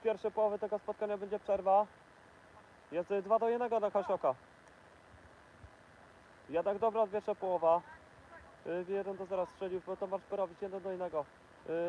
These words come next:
Y, strzelił oczywiście, y, piłkarz, y, y, napastnik, y, strzelcem gola był napastnik, y, Pokaż Junior. Dwa do jednego strzelił oczywiście,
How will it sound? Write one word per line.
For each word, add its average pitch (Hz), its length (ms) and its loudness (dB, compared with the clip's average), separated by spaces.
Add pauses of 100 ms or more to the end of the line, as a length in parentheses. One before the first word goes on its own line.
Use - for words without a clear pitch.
Y, 170 40 -12
strzelił 170 420 -10
oczywiście, 170 600 -8 (460)
y, 165 760 -4
piłkarz, 165 420 -6
y, 165 300 -6 (560)
y, 165 260 -8
napastnik, 180 680 0
y, 165 400 -2 (600)
strzelcem - 320 0
gola 175 220 0
był 170 260 -6
napastnik, 175 460 -4 (380)
y, 160 100 -6
Pokaż 185 340 -2
Junior. 190 260 0
Dwa 185 340 0
do 208 80 -2
jednego 208 340 0
strzelił 170 380 -6 (260)
oczywiście, 160 600 -4